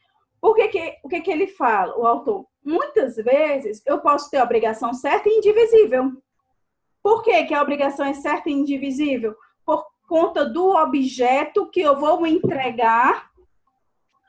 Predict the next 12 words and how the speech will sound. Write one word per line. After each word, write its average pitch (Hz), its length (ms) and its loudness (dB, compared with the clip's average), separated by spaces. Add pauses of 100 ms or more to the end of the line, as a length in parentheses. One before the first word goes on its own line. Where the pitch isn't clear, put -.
(160)
Quem 277 220 -2
é 269 40 -2
que - 60 -6
vai 262 120 0
entregar? 254 360 0
O 214 60 -4
devedor 240 760 4
vai 294 120 0
entregar 247 520 -2
para 302 180 2
o 294 80 -10
credor. 330 560 -2